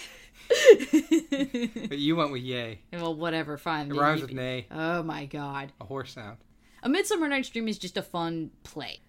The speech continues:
Speaker 1: Almost all the major characters get to have a good time. Everybody's talking in double entendres. There's a drug-induced sexual attraction without consent. That's uncomfortable. Um, and Shakespeare even pokes fun at himself at the end with this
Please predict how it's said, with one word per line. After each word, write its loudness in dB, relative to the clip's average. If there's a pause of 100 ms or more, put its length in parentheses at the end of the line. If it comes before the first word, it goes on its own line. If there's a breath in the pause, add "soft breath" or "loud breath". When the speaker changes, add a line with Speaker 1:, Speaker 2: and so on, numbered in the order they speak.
Speaker 1:
Almost -2
all 4
the -2
major -2
characters -2
get -2
to -6
have -2
a -10
good -6
time. 2
Everybody's -2
talking 0
in -6
double -2
entendres. -2 (180 loud breath)
There's -12
a -10 (200)
drug-induced -2
sexual 0
attraction 2
without -2
consent. -4
That's -2
uncomfortable. -6
Um, 0
and 0
Shakespeare 2
even -6
pokes -6
fun 0
at -4
himself -2
at -10
the -4
end -4
with -8
this -6